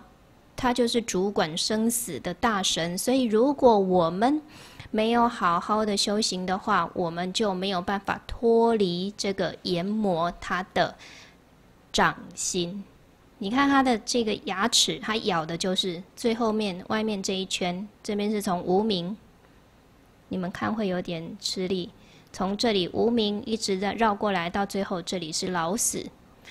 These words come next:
所以等于他这一个牙齿跟手是抱着这个整个十二因缘的轮回，这十二有支。你们有人看过这个图吗？没有，好，那现在看。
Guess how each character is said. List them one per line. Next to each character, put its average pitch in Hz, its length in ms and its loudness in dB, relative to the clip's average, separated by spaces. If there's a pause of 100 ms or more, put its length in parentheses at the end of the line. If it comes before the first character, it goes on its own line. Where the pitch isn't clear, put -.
(160)
所 - 120 4
以 277 60 4
等 226 180 -2
于 196 140 -4
他 262 420 0
这 - 160 0
一 269 160 2
个 240 240 0 (240)
牙 196 240 0
齿 208 300 0
跟 233 240 0
手 - 380 0
是 - 120 -2
抱 240 360 4
着 190 280 -4 (240)
这 220 140 -4
个 208 100 0
整 170 380 -4
个 214 180 0
十 - 300 -2
二 254 180 2
因 254 300 2
缘 185 260 2
的 175 200 -2
轮 180 280 2
回， 175 400 -2
这 214 140 -4
十 - 220 -2
二 214 120 2
有 175 320 -2
支。 247 300 0 (1200)
你 220 100 -2
们 247 140 4
有 226 100 2
人 208 140 -2
看 262 180 -4
过 262 120 2
这 262 100 -2
个 240 80 0
图 214 160 -4
吗？ 214 240 -6 (960)
没 202 160 0
有， 208 120 0
好， - 420 -4
那 214 100 -6
现 214 200 -4
在 214 120 -2
看。 196 240 -4